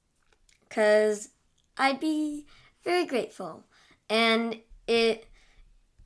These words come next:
has little to no effort involved. I really hope you've enjoyed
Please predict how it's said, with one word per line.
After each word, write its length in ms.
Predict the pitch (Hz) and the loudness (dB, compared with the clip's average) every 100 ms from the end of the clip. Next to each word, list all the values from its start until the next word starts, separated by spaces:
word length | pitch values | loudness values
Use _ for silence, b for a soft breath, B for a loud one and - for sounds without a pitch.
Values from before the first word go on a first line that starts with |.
| _ | _
has 460 | - 226 226 208 196 - | -8 -2 0 -2 -8 -14
little 440 | - 233 233 208 202 | -6 -2 2 2 0
to 160 | 233 | -2
no 400 | 214 202 190 165 - | 0 0 -2 -4 -4
effort 540 | 190 196 202 196 185 - | -2 -2 -6 -6 -6 -6
involved. 520 | 208 208 254 330 320 b b b b _ _ _ _ _ - 254 | -6 2 4 4 -2 b b b b _ _ _ _ _ -6 0
I 100 | 277 | 2
really 340 | 254 285 269 | 2 2 2
hope 360 | 240 240 233 - | 2 2 -2 -6
you've 160 | 220 | -2
enjoyed 420 | 214 208 202 202 | 0 0 0 -2